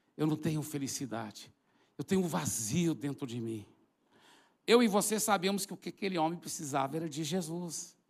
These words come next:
Mas o psicólogo pensou, "Esse cara tá falando a verdade, ele é muito rico mesmo.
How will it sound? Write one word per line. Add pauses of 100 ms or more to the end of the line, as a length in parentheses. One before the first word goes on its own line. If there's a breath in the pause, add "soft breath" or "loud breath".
(2000)
Mas
o
psicólogo
pensou,
"Esse
cara
tá
falando
a
verdade,
ele
é
muito
rico
mesmo.